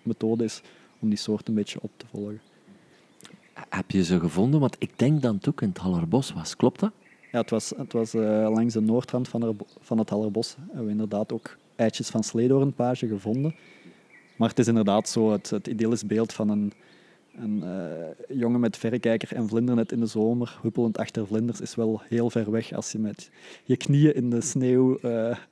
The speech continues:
Speaker 1: langs een stekelige sleedoornhaag, eh, eitjes aan het zoeken bent.
Speaker 2: Maar de, de voldoening moet dan toch groot zijn dat je dan inderdaad die eitjes vindt?
Speaker 1: Ja, de voldoening is zeker groot, maar ik moet wel eerlijk zijn, mits, mits wat training of mi-, mits oefening is het,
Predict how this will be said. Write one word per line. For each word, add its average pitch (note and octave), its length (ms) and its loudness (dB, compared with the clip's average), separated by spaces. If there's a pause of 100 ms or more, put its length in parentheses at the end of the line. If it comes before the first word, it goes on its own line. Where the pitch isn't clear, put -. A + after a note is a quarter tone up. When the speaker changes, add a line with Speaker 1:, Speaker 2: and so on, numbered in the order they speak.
(340)
Speaker 1:
langs A#2 240 2
een A2+ 80 2
stekelige A#2 640 0
sleedoornhaag, A#2 1080 -2
eh, D#2 160 -10 (120)
eitjes - 340 -8
aan G#2 60 -6
het - 80 -12
zoeken G#2 220 -8
bent. G#2 280 -10
Speaker 2:
Maar - 240 -20
de, C#2 140 -20
de F#2 140 0
voldoening F#2 500 4
moet F#2+ 120 4
dan F2 140 4
toch D#2+ 160 0
groot A2+ 260 2
zijn F2+ 140 -2
dat D#2 120 -4
je F2 80 -2
dan E2 200 0
inderdaad F2 520 2
die - 120 -2
eitjes - 360 -4
vindt? - 340 0 (480)
Speaker 1:
Ja, A2 300 2
de A2+ 180 0
voldoening B2 460 2
is A2+ 120 0
zeker A2+ 320 0
groot, G#2 260 -6
maar A2 240 -4
ik - 300 -20
moet B2+ 140 -2
wel C#3 300 4 (220)
eerlijk C#3 280 2
zijn, B2+ 320 0
mits, B2+ 560 -2
mits C3+ 200 -2
wat A#2+ 160 0
training D3+ 540 0 (680)
of - 200 -20
mi-, A#2+ 280 -2
mits A#2+ 320 -2
oefening C#3+ 440 2
is - 140 -6
het, - 420 -10